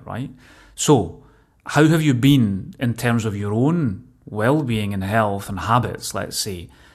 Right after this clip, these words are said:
in the initial months of starting up? And do you have any plans in place when things are gonna get really,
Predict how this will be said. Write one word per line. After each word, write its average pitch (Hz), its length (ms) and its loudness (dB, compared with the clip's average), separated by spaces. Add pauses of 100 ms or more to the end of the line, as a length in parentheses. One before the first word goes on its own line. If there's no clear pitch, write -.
(160)
in 107 160 -4
the 104 80 -2
initial 139 340 2
months 107 380 2
of 101 60 -6
starting 104 480 -4
up? - 340 -8 (520)
And 110 440 0 (480)
do 131 120 2
you 143 140 6
have 123 120 4
any 117 140 2
plans 113 400 2
in 123 140 2
place 107 460 -2
when 110 140 -2
things 110 320 0
are 104 80 -2
gonna 107 220 -2
get 95 180 -4
really, 110 580 2